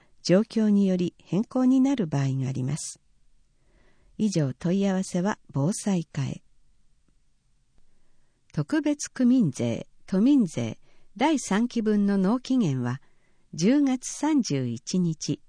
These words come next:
金曜です。お近くの金融機関、コンビニエンスストア、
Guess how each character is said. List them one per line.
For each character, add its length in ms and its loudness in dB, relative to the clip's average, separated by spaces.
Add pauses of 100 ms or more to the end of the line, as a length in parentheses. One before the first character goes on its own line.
(120)
金 300 2
曜 200 2
で 140 -10
す。 240 -16 (1160)
お 120 -2
近 300 -4
く 140 -2
の 220 2 (100)
金 260 4
融 220 2
機 160 -18
関、 280 -2 (260)
コ 140 2
ン 100 4
ビ 120 4
ニ 140 6
エ 80 2
ン 80 0
ス 220 -4
ス 160 -12
ト 120 0
ア、 160 -2